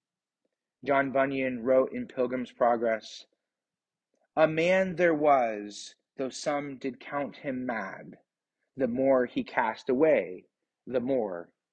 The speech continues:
he had." And that reflects a truth of Scripture that we are to abundantly give. Some people might think it's crazy,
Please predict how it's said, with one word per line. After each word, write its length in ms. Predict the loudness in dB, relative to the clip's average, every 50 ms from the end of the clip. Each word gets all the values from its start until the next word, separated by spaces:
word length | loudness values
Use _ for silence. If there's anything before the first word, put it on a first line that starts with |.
| _ _ _ _ _ _
he 160 | -4 -4 -2
had." 480 | -2 -2 -4 -4 -6 -10 -14 -20 -20 -20 _ _ _ _ _ _ _ -10
And 120 | -6 -4 -2
that 180 | -2 -2 -2 -2
reflects 720 | -4 -6 -6 -4 -2 0 0 0 -2 -6 -12 -20 -16 _
a 80 | -14 -12
truth 300 | -12 -6 -4 -4 -4 -4
of 80 | -6 -8
Scripture 640 | -4 -4 -4 -4 -4 -6 -4 -2 -2 -2 -2 -4 -8 -14 -6 _
that 140 | 0 0 0
we 380 | 2 2 2 4 4 4 2 2
are 240 | 2 0 0 0 -2
to 260 | -4 -4 -4 -4 -4 -4
abundantly 1040 | -4 -4 -4 -8 0 4 6 6 6 6 2 -2 -4 -2 0 2 2 2 0 0 -4 _ _ _ _ -20 -14
give. 460 | -8 -4 -4 -4 -4 -6 -8 -8 -10 -16 _ _ _ _ _ _ 0
Some 320 | 4 6 8 8 6 4
people 360 | 2 0 -2 0 2 0 2
might 240 | 2 2 0 0 0
think 200 | 0 2 4 4
it's 120 | 2 2 2
crazy, 560 | 2 4 6 6 6 4 0 -6 -10 -10